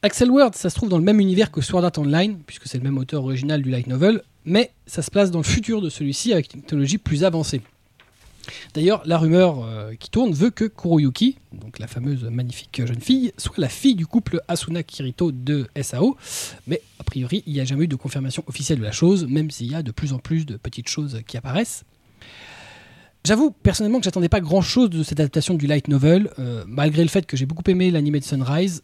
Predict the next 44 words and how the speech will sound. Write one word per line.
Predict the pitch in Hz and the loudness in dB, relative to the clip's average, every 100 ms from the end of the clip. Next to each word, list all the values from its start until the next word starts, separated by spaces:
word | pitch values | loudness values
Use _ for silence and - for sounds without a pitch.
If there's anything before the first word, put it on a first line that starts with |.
| - | -10
Euh, | 127 120 113 - - | -10 -8 -10 -12 -16
graphiquement, | 139 165 - - 175 180 170 139 | -6 -4 -4 -4 0 2 0 -2
et | 131 | -4
ça | 139 | -2
se | |
voit | 135 | -2
dès | 147 | -2
la | 143 | -2
couverture, | 156 - - | -4 -6 -8
c'est | 123 | -10
très | - - | -4 0
moyen. | 175 165 147 165 - _ _ - | 2 2 2 -2 -6 _ _ -16
On | 117 117 117 123 | -12 -12 -10 -8
sent | - - 185 185 185 165 127 | -6 -2 2 4 4 2 0
pour | 151 139 | -2 0
l'éditeur | 139 139 175 | -2 -2 0
le | 147 | 0
besoin | 135 147 151 | 0 0 0
de | |
prendre | - 139 | -2 -4
un | 135 | -4
artiste | - 165 | -6 -6
pas | - 143 | -2 -2
cher, | - 165 156 123 - _ _ | 0 0 0 -6 -14 _ _
pas | 135 | -8
super | - 160 | -4 -4
glamour, | 139 143 160 156 117 - - _ _ _ | 0 2 2 2 -2 -12 -20 _ _ _
mais | 98 113 | -10 -8
voilà, | 113 113 | -8 -10
qui | - | -12
pourra | 127 147 139 147 139 123 | -8 -4 -2 -2 -2 -2
éditer | 139 131 160 | -4 -2 -2
un | |
truc | 135 143 | -2 -4
qui | - | -2
est | |
bankable | 139 139 147 151 147 | -2 -2 0 2 2
d'emblée | 139 143 160 151 | 2 2 2 2
et | 123 | -2
qui | - | -6
ne | 127 | -8
coûtera | - 123 | -8 -6
pas | 120 | -4
cher. | - 185 | 2 2